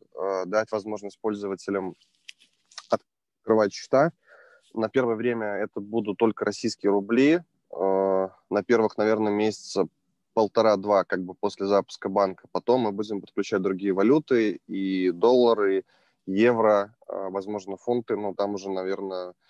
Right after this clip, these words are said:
нужно будет с Сашей пообщаться. А, также мы вот уже в новом году начали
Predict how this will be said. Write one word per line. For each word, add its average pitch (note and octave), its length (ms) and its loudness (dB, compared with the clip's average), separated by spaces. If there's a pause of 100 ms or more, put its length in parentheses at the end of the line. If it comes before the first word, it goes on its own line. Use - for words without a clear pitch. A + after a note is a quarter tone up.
(360)
нужно G2 600 -10
будет G2 240 -2
с - 40 -8
Сашей G2+ 240 0
пообщаться. - 500 -2 (840)
А, G2 200 2
также B2 300 -2
мы A#2 160 -2
вот A2+ 140 -8
уже G#2 280 -6
в F#2+ 80 -14
новом A2+ 220 -6
году G#2+ 240 -8
начали G2 680 -4